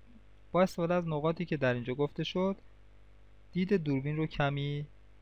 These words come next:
نسبت به آبجکت محدودتر می‌کنم و با ابزار سیصد و شصت درجه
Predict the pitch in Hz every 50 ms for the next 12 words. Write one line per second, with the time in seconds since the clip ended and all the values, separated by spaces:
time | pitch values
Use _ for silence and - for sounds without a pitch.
0 | - - - 127 123 - - 143 151 151 - 147 143 143 139 139 139 - - -
1 | - - - - - - - - - - 135 131 131 - - 127 127 131 - -
2 | 127 117 110 110 - - 110 - - 131 135 147 156 156 - 160 160 160 165 165
3 | 175 - - - - - - - - - - - - - - - - - - -
4 | - - - - - - - - - - - - - 135 139 143 160 151 - 147
5 | 147 147 147 175 190 226 226 - - 147 - 143 131 127 127 120 - - 131 127
6 | - - - 131 127 127 123 131 135 139 143 151 156 160